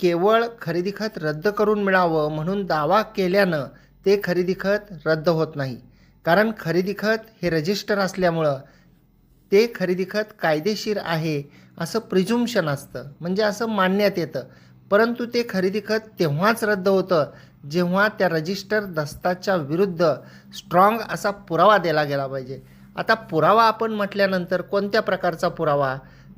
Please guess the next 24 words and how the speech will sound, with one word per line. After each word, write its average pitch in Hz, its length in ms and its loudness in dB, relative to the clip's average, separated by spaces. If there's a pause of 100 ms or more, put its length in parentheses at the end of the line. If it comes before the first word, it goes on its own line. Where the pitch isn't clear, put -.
तर 220 240 4 (140)
ते 208 140 2
खरेदी 180 340 -2
खत 196 280 -6
फसवून 180 440 -2
करून 202 280 0
घेतलेलं 185 400 0
आहे, 175 320 -2 (560)
रक्कम 190 400 0
मिळालेली 190 440 2
नाही 180 460 -2 (160)
हा 160 120 -8
मुद्दा 170 320 0
असू 175 200 -4
शकेल, 165 460 -6 (400)
किंवा 202 340 4 (1160)
काही 175 220 2
पार्ट 185 380 2
पेमेंट 190 400 0
दिलं, 185 320 4
पार्ट 165 380 -4
पेमेंट 175 380 -2
दिलं 180 260 0
नाही 180 380 -2